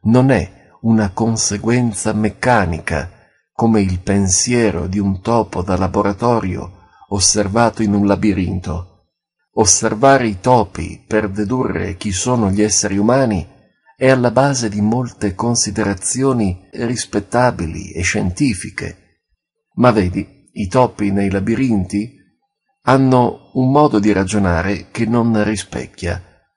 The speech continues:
la tua grandiosità, perché il tuo pensiero, la tua immaginazione,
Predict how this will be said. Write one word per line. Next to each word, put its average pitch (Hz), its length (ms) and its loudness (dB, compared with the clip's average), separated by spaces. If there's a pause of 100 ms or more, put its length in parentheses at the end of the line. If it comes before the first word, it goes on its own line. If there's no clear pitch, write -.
(100)
la 104 200 0
tua 127 380 -2
grandiosità, 101 960 -2 (420)
perché 101 340 -6
il 98 380 -6
tuo 120 220 -4
pensiero, 113 800 0
la 87 100 -6
tua 101 260 -4
immaginazione, 101 1300 -4